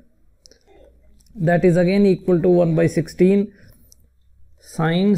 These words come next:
six x by two, three by two plus three by two, तो ये आपका थ्री हो जाएगा, प्लस थ्री sine टू एक्स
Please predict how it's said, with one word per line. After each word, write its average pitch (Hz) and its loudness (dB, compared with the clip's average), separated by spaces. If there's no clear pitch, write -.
six 185 -2
x 196 -2
by 165 0
two, 202 2
three 214 -2
by 185 2
two 226 2
plus 208 2
three 190 0
by 170 2
two, 151 -6
तो 165 -2
ये 175 0
आपका 180 -2
थ्री 185 -2
हो 160 2
जाएगा, 147 -2
प्लस 185 -2
थ्री 202 2
sine 180 -4
टू 180 2
एक्स 175 -6